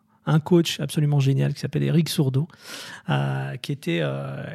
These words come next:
qui était un des gars qui, en fait, allait à Londres souvent pour prendre des cours. Mais il y avait très peu de gens qui osaient, en fait, partir et vivre là-bas. Et moi, je, moi, je disais toujours, « Bah, pff,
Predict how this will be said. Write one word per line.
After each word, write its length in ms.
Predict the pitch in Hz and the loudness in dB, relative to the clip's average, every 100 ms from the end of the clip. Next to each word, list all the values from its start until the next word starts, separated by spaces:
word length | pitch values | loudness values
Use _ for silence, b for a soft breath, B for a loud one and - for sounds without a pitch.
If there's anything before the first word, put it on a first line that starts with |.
| - - _ | -14 -20 _
qui 120 | - | -2
était 140 | 175 208 | 0 4
un 140 | 220 | 4
des 100 | 196 | 4
gars 220 | 180 208 | 4 4
qui, 180 | 220 - | 4 0
en 80 | 180 | -2
fait, 220 | - 196 | 0 4
allait 180 | 185 190 | 6 6
à 80 | 185 | 6
Londres 340 | 170 190 160 | 4 2 2
souvent 280 | 151 170 175 | 2 2 2
pour 160 | 170 156 | 2 2
prendre 200 | 160 147 | 2 2
des 80 | 143 | 2
cours. 320 | - 220 - | 4 4 2
Mais 400 | - - - 180 | -4 -16 -2 4
il 0 | |
y 40 | |
avait 120 | 208 214 | 4 4
très 180 | - | 2
peu 160 | 254 220 | 2 2
de 60 | 180 | 4
gens 140 | 202 | 2
qui 200 | - 180 | 2 6
osaient, 280 | 175 165 185 | 6 8 6
en 100 | 160 | 4
fait, 340 | 170 170 156 | 0 0 0
partir 460 | 147 147 - - 156 | 0 0 -2 0 2
et 40 | |
vivre 280 | 143 147 139 | 4 4 4
là-bas. 240 | 147 139 | 4 2
Et 20 | 147 | 0
moi, 140 | 208 | 0
je, 100 | 196 | 0
moi, 240 | 185 190 | -2 -2
je 60 | 190 | 0
disais 220 | 160 185 | 2 0
toujours, « 200 | - 208 | 2 2
Bah, 100 | 185 | 0
pff, 340 | - - - | -2 -10 -18